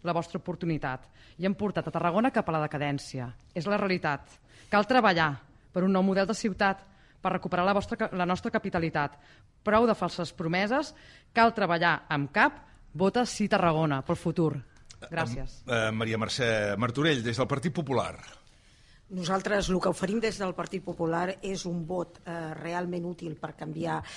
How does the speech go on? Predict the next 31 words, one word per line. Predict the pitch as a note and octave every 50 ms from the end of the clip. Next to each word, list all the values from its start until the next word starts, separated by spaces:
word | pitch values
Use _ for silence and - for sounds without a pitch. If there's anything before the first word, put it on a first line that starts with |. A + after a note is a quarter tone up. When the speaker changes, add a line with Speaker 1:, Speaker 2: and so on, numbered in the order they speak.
| - - -
Speaker 3:
aquesta | - F3+ - F#3+ E3+ - E3+
ciutat, | - - F3+ E3 D#3+ - G#3+ A3+ A3+ A3+ - - - - - - -
perquè | G3+ G3+ - F#3
ja | G3 A#3
ho | A#3+
vam | B3 A3 F#3
fer-ho, | - - G3+ G#3 F#3 E3 F3 B3 - - - - - - -
perquè | F3 F3 G3 F#3
vam | G3 G#3 G#3+
establir | G3 - - G3 F3 F3+ G3 F#3+
les | F#3 F3+ E3+ -
bases | F#3 F#3 F#3 D#3+ F#3 E3+ D3+
de | E3 E3
lo | E3 E3+ D#3
que | E3 F3+
avui | E3 E3 F3 G3+ F#3+
hi | E3 F#3+
ha | F#3+ G3
i | G#3+ F#3+
de | F#3 E3+
lo | E3 D3
que | - E3
ha | D#3+
viscut | F3+ - - - F#3 E3+
la | E3 E3
ciutat | D3+ - F3 E3+ E3 D#3+ F#3 F3 E3 - - - - - -
durant | - F3+ F#3+ F3+ F3 -
tot | - F3 E3+ -
aquest | D#3+ - E3+ D#3+ -
temps. | - F#3 E3+ F3 G#3+ A3 - - - - - - -
Oferim, | B3+ G#3 - - F#3+ F#3 F3 A3+ A3+ F#3+ D#3 D3